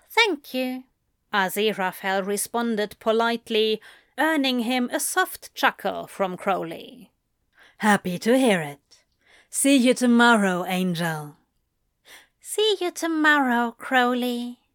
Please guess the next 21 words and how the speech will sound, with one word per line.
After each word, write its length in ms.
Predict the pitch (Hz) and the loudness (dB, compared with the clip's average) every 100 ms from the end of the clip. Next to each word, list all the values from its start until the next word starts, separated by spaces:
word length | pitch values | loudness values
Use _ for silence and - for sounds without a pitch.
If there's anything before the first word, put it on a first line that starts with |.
| _ _ _ _ _ _ - | _ _ _ _ _ _ -2
Aziraphale 960 | 208 202 220 233 202 208 202 220 208 208 | 2 2 2 0 2 2 2 2 0 0
smiled 720 | - 247 240 240 233 226 - - - _ | -2 2 4 4 2 0 -6 -16 -20 _
before 380 | 302 302 - 330 | -4 -2 2 2
finally 800 | - - 339 339 208 175 170 170 | 0 0 0 2 0 0 -4 -6
heading 580 | - 214 220 202 180 180 | -2 2 2 0 -6 -4
for 220 | 196 175 | -2 0
his 200 | 175 - | -2 -4
car 480 | - 233 220 214 208 - - | 2 4 4 4 0 -8 -8
with 200 | 233 247 | -2 -2
one 520 | 214 254 285 311 277 247 | -2 -2 0 0 -2 0
last 460 | 285 339 330 - | 0 -2 -8 -8
glance 420 | 269 285 302 294 - | -2 0 0 -4 -4
upwards 600 | 233 - 180 139 - - | -6 -4 -10 -8 -10 -8
at 220 | 202 202 | -8 -8
the 140 | 208 190 _ | -10 -10 _
biggest 500 | 339 339 330 330 - | -6 -6 -6 -8 -6
wind 460 | 226 240 226 180 - | -4 -2 -2 -4 -8
turbine 720 | - 196 190 196 202 196 202 | -4 -2 0 0 0 -2 -8
he'd 360 | - 294 294 - - | -6 -6 -6 -10 -4
ever 300 | 190 160 247 | -2 0 -2
seen. 720 | - 190 110 80 - - | 0 -2 -4 -14 -20 -20